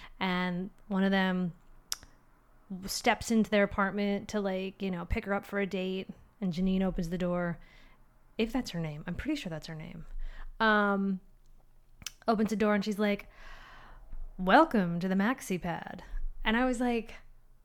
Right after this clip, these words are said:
"That's so funny." 'Cause it's, like, two girls, I think, you know, at the time, well, no, not yet. This was a couple years before, but then, you know, I had a, shared an apartment with my best friend.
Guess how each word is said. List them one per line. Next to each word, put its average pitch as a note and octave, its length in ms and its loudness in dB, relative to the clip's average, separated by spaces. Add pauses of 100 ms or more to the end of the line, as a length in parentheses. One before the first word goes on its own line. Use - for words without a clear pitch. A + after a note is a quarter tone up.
(120)
"That's - 300 -6
so F#3+ 160 6
funny." D#3 500 -6 (460)
'Cause F#3+ 160 0
it's, F3+ 100 -4
like, F#3+ 220 0
two A3+ 160 2
girls, F#3+ 420 0
I G3+ 60 -4
think, G3 240 -2
you G#3 80 0
know, G3 160 2 (400)
at G#3 100 -4
the - 80 -10
time, G3+ 500 2 (640)
well, B3+ 120 2
no, G#3+ 160 4
not G3 180 0
yet. F#3+ 160 -2
This G3 140 4
was G3+ 100 2
a - 40 -12
couple F#3+ 200 -4
years F3+ 140 -2
before, F3 340 -4
but E3+ 140 -8
then, F3+ 260 -2 (420)
you G3 100 0
know, E3+ 200 -2
I F3 100 0
had F3 200 0
a, B3+ 840 -8
shared A3 240 2
an G#3 40 2
apartment F#3+ 340 0
with F3+ 120 -6
my F#3 100 0
best F3+ 240 -4
friend. F#3 280 -4